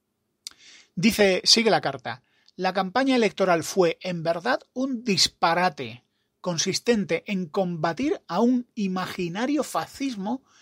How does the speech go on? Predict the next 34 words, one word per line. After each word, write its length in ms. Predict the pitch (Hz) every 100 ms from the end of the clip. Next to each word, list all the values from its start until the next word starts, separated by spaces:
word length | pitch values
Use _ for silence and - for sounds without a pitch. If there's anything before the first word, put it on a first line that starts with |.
| - - _ _
que 300 | 180 165 - _
os 280 | 143 - -
ha 180 | - 190
llevado 500 | 185 208 220 226 220
a 60 | 220
veros 280 | 170 185
superados 520 | - 202 214 214 214 220
por 200 | 175 160
un 340 | 185 180 156
nuevo 300 | 156 165 180
partido 440 | 202 202 226 233
como 240 | 233 151 139
Más 180 | 151 170
Madrid 360 | 196 208 247
con 280 | - 156 147
muy 280 | 147 226 254
escaso 500 | - - 156 175 -
arraigo 380 | 160 147 175 180
social. 460 | - 156 180 135 - - - - _
¿Cómo 200 | - 165
es 60 | -
posible 360 | 165 175 170
que 60 | 156
esto 180 | - 175
haya 160 | 160
ocurrido? 460 | 165 196 233 165 - _ _
Sois 380 | - 180 202 - -
vosotros 580 | 143 - 214 233 240
quienes 320 | - 160 147 127
deberíais 480 | 143 135 190 226
contestar 540 | - 170 151 - - 180
a 40 |
esta 200 | - -
pregunta". 480 | 180 - 117 - -